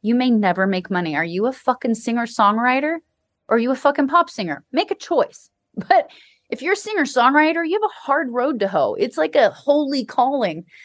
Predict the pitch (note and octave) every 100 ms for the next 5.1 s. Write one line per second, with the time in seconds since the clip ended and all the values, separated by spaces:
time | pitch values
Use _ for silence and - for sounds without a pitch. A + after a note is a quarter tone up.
0 | - _ _ B3+ E4 D4 C4+ D4 F4 E4
1 | A#3 C#4+ B3+ C4+ D#4 F#3 - A3+ F#3+ B3
2 | D4 D#4+ B3 A#3 - F#3+ F#3+ A3+ - A#3+
3 | G#3+ G#3+ F3 - - G3 - F3+ - G3+
4 | G3 D#3+ - - - - F#3+ F#3 G3 F#3+